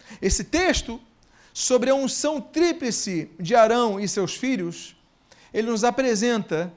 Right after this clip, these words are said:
as características que nós devemos ter no serviço na casa do Senhor. Eu digo mais,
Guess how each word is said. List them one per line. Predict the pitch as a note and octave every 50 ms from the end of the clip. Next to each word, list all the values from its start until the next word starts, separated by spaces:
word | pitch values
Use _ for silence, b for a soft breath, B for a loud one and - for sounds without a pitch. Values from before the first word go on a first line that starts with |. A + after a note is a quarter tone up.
| - b b b b b b b b b b
as | b E3+ -
características | - G#3 G3+ A3+ A3 - - G#3+ A3+ D4 F4 C#4+ - - F4 - -
que | B3
nós | A#3+ B3+ C4 A3+
devemos | A#3 A3+ B3+ B3+ A#3 -
ter | - - F#3+ G3+ G#3+ G3+ - - - _ _ b b b b b b
no | F3+ G3
serviço | - - A3 F#3 E3 D#3 A3 C4 - - G3
na | F3 E3
casa | - E3+ E3 D#3+
do | E3 E3+
Senhor. | - - F3 E3+ E3
Eu | D#3
digo | D3+ E3 A3 A3 B3
mais, | A3+ A3 G3 D#3 C3 - - - - - -